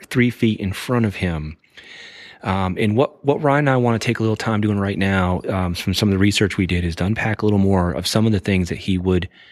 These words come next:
uh, have experienced in this company on this beach. And one of the things that, uh, that is often mentioned about D-Day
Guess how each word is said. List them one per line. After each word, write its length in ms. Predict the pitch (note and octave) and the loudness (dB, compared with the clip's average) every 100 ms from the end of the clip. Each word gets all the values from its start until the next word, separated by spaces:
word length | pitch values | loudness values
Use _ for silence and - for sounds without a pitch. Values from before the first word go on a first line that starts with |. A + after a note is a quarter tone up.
| _ - | _ -8
uh, 160 | F2 | -6
have 240 | D#2+ F#2+ F#2 | -2 0 0
experienced 800 | - - A2+ G2 D#2+ C#2+ - - - - - - | -2 0 2 2 -2 -6 -10 -16 -20 -20 -6 2
in 240 | B2 B2 | 4 4
this 200 | A#2 - | 2 0
company 540 | - G2+ F2 E2 D#2 - _ _ - | -2 -2 -2 -6 -8 -12 _ _ 0
on 300 | G#2 A2 G#2 | 2 2 2
this 240 | F#2+ - | 0 -2
beach. 480 | F#2+ F2+ D2+ - - | -4 -4 -2 -2 -2
And 300 | A2+ G2 F#2+ - - - _ | 0 0 -2 -6 -20 -20 _
one 240 | G#2+ B2 C#3+ | 0 2 2
of 60 | |
the 100 | A2 | 0
things 440 | - G#2+ G2+ F#2+ - | 2 2 2 0 0
that, 380 | F2+ F2 D#2+ | -2 -2 -6
uh, 400 | G2+ F2 E2+ D#2+ D2 _ | -8 -6 -6 -8 -10 _
that 200 | F#2+ F2 | -6 -4
is 160 | E2+ F2 | -4 -4
often 380 | F2+ G#2 A#2 F#2+ | -2 0 0 2
mentioned 560 | F#2 F#2+ G2 F#2 F2+ - _ _ _ _ _ _ _ - | 2 2 0 0 -4 -10 _ _ _ _ _ _ _ 0
about 360 | G#2+ G2 G#2+ | 2 2 0
D-Day 600 | G#2+ G#2 G2+ F#2 F2+ F2 | 0 2 2 2 0 -2